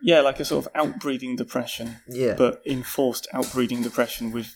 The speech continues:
Speaker 1: lower toxicity.
Speaker 2: Yeah, like, do you remember when we were talking about day geckos and there was the invasive day ge-, there was the invasive day gecko, so they released more day geckos to eat the day gecko? <laughs>
Speaker 1: <laughs> And then when the winter comes, they all freeze and die, and you're left with,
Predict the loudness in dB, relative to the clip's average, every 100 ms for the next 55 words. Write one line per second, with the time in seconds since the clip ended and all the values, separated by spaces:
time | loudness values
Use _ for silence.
0 | _ 4 4 4 0 -2 -4 0 2 4
1 | 4 4 2 0 -10 0 2 4 2 2
2 | 2 2 2 4 6 6 4 0 -2 -2
3 | -2 -2 -2 -4 -4 -4 -4 -4 -6 -2
4 | -2 -2 -6 -10 -18 -18 -10 -4 -4 -2
5 | -2 0 -2 0 0 0 0 0 0 0
6 | -4 -8 -6 -4 -4 -6 -6 -6 -2 -2
7 | -2 -2 -4 -8 -6 -8 -6 -4 -4 -4
8 | -6 -6 -6 -6 -8 -10 -16 -18 -18 -18
9 | -20 -20 -14 6 8 8 6 4 -6 -8
10 | -12 -14 -12 -12 -4 0 0 0 0 0
11 | 0 -2 -2 -2 -2 -6 -8 -10 -10 2
12 | 4 4 0 -2 -2 2 8 8 8 4
13 | 0 -2 0 4 4 4 2